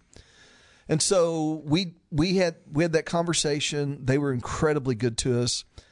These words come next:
And as time went on, you know, so we did, we stayed for several months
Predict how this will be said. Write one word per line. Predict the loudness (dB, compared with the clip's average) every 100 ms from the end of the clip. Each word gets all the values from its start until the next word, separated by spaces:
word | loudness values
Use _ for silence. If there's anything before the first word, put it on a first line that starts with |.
| _ _ _ -2
And | 0 0 0
as | -2
time | 0 0 0
went | 0 2
on, | 2 4 4 2 0
you | 0
know, | 2
so | 0 -2 0
we | 0
did, | 0 0
we | -2
stayed | 0 0 0 -2
for | -2
several | -2 -2 -2
months | 0 2 2 -2 -4